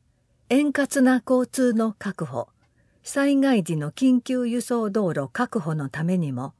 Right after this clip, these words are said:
府内高速道路全区間の四車線化が急務と考えるが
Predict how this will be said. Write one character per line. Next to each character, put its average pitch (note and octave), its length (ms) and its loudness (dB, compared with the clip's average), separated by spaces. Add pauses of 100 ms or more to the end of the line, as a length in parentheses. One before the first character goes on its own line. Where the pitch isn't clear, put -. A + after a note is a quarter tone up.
(400)
府 D4+ 160 -2
内 G#3+ 260 2
高 B3 240 0
速 A#3 300 -2
道 F#3 240 -2
路 C#3+ 280 -6
全 C#4 320 2
区 A#3 160 -6
間 E3 240 -2
の C#3+ 120 -4
四 G3+ 220 0
車 G3+ 140 -4
線 F#3 260 -2
化 F3 140 -2
が E3 200 -4 (140)
急 C#4+ 140 0
務 G3 260 0
と C#3 140 -8
考 G3 360 -2
え D#3 140 -2
る C#3+ 140 -6
が C3+ 180 -6